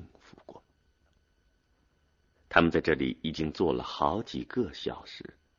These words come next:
但是两个人觉得只有短短的一瞬间。之后，少平带着小霞去后山小树林里转了一阵。少平摘了一朵金灿灿的野花，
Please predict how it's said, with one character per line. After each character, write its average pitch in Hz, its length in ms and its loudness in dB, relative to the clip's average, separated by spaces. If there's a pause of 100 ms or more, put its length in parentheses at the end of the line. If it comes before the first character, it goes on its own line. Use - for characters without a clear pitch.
(340)
但 107 140 12
是 92 120 4
两 80 220 8
个 76 80 6
人 92 180 6
觉 73 240 2
得 67 160 4 (220)
只 92 140 0
有 82 140 0 (140)
短 78 400 -2
短 71 280 -6
的 69 100 -14
一 65 200 -6
瞬 80 240 -4 (120)
间。 82 260 -4 (1700)
之 85 180 6
后， 71 420 4 (240)
少 127 280 12
平 87 220 4
带 120 180 4
着 - 80 4
小 69 280 0
霞 76 400 2 (180)
去 - 200 4
后 98 320 2
山 95 360 -2 (220)
小 73 360 0
树 101 200 2
林 71 320 2
里 78 240 -2
转 95 280 0
了 57 60 -8
一 53 180 -8
阵。 57 200 -4 (720)
少 101 200 12
平 90 240 6
摘 123 200 6
了 104 80 4
一 87 140 4
朵 69 180 6
金 147 360 2
灿 78 260 0
灿 80 180 0
的 69 80 2
野 67 280 2
花， 104 360 6